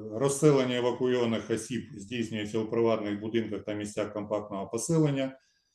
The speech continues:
Кожній родині, яка виїз-, виїздить,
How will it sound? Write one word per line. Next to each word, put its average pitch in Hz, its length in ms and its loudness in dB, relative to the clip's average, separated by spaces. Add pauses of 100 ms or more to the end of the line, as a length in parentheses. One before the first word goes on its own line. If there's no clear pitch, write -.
(140)
Кожній 131 420 6
родині, 123 540 2
яка 107 300 2
виїз-, 110 500 -2
виїздить, 113 720 0